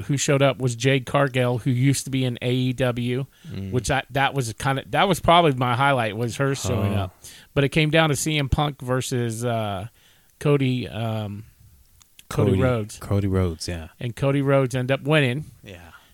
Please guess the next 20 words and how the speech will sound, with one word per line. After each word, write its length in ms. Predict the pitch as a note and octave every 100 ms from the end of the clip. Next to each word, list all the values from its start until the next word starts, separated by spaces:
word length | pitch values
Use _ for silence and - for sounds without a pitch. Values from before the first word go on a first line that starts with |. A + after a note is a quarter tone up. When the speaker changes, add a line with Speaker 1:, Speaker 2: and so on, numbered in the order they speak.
| -
Speaker 1:
And 180 | B2 B2
so 260 | C#3+ C3
the 120 | B2 B2+
next 280 | C#3 -
night, 340 | D3 C#3 C#3 - _ -
he 160 | B2+
goes 340 | A#2+ C3+ C3 B2+
to 60 |
confront 680 | - B2 - C3 C3 A#2+ - - _ _
Roman 280 | C#3 C#3 C3+
Reigns, 580 | C3+ F3+ D3 C#3+ E3 - _ _ _ _ _
say, 200 | - D3
"Hey, 320 | A#2+ D#3+ D#3+ C3+
I'm 280 | A2+ C#3+ D3
going 260 | C#3 D3 D3
after 260 | D3 -
your 60 | D3
title. 360 | - C#3+ D3 C3+
I 220 | C3 C#3+
have, 140 | A#2